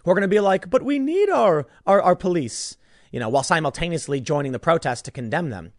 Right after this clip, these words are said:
They're the one, they're the hypocrites who are gonna be scared once there's no one to protect them. But to be honest, those people will just hire private security. They're the ones who say, "You shouldn't be allowed to have guns," and they'll hire the people to stand in front of their house with guns.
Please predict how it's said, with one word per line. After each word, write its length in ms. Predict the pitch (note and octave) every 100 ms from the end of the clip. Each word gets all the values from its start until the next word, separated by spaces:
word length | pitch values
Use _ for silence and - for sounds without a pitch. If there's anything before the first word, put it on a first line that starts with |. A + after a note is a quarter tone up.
| _ _ -
They're 220 | A#2+ G3+
the 80 | G3
one, 220 | D3+ C#3
they're 140 | D3 G3+
the 80 | E3
hypocrites 400 | C#3 C#3+ C3+ C#3+
who 60 |
are 40 | B2
gonna 140 | B2
be 80 | A2
scared 440 | - F#3 C#3+ A2 - - -
once 180 | C#3+ C3
there's 220 | C#3 A#2
no 80 | A#2+
one 80 |
to 40 | G#2
protect 240 | - A#2+
them. 80 | A2
But 100 | C3
to 60 | D#3
be 100 | F3
honest, 340 | A3 G3 - - - - _ _ _
those 200 | - G#3+
people 240 | - D#4+ C#3+
will 80 |
just 140 | B2+ A#2+
hire 160 | C#3
private 340 | B2 C3+ C#3+ -
security. 460 | - D#3+ G#3+ - - _ _ _ _ _ _
They're 160 | - F#3+
the 100 | B3
ones 260 | A3 F#3+ F3+
who 80 |
say, 280 | E3+ F3+ E3+
"You 120 | D3+
shouldn't 180 | E3+ F#3+
be 40 | E3+
allowed 140 | E3+
to 60 | E3
have 120 | C#3
guns," 380 | F3+ F#3 D#3 -
and 160 | C3 C3+
they'll 140 | D#3
hire 240 | C#3+ C#3+
the 80 | C3+
people 200 | D3+ C3+
to 60 | A#2
stand 200 | - C3
in 20 |
front 120 | C#3
of 40 | C3
their 80 |
house 160 | D3 D#3+
with 80 | -
guns. 360 | A3 A2 -